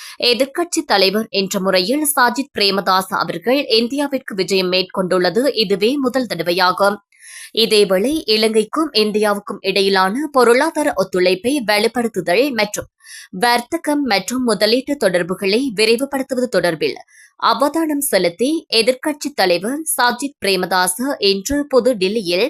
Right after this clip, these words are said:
இந்திய தொழில்துறை கூட்டமைப்பின் சிரேஷ்ட அதிகாரிகள் பலருடன் கலந்துரையாடினார்.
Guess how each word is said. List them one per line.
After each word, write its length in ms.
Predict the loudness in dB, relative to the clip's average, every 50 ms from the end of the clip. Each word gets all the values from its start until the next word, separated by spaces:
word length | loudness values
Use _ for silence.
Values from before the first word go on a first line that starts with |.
| -4 -8 -16 -20 -20 -20 -16 -6
இந்திய 640 | -2 0 0 0 0 0 0 0 0 0 0 0 0
தொழில்துறை 580 | 2 2 2 2 0 -2 -4 -4 -4 -4 -4 -4
கூட்டமைப்பின் 720 | -2 -2 0 0 0 0 0 0 -2 -2 -4 -4 -2 -2 -2 0
சிரேஷ்ட 360 | 0 0 0 -2 -4 -6 -2
அதிகாரிகள் 760 | 0 0 0 0 0 -4 -4 -4 -6 -6 -4 -4 -4 -4 -2 0
பலருடன் 560 | 0 2 2 2 2 0 0 -2 -4 -4 -4 -2
கலந்துரையாடினார். 880 | 0 0 0 0 -2 -4 -4 -2 -2 0 0 0 0 0 -2 -4 -6 -8